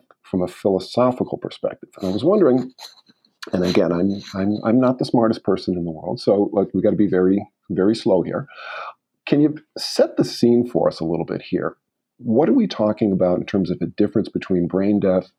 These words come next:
when we're talking about it from a medical or a physical sense versus talking about it from a philosophical sense?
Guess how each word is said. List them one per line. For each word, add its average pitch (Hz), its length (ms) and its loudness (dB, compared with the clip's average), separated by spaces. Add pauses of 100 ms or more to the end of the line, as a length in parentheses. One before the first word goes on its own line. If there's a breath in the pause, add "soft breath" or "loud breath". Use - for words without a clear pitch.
(500)
when 90 120 -2
we're 90 80 2
talking 98 380 0
about 90 240 2
it - 60 -8
from 87 140 -2
a 82 40 -4
medical 107 440 2
or 85 140 2
a 82 60 0
physical 156 440 0
sense 107 380 -2
versus 92 380 -2
talking 87 340 -2
about 85 240 -2
it - 80 -12
from 87 140 -2
a 76 60 -8
philosophical - 840 -8
sense? - 420 -20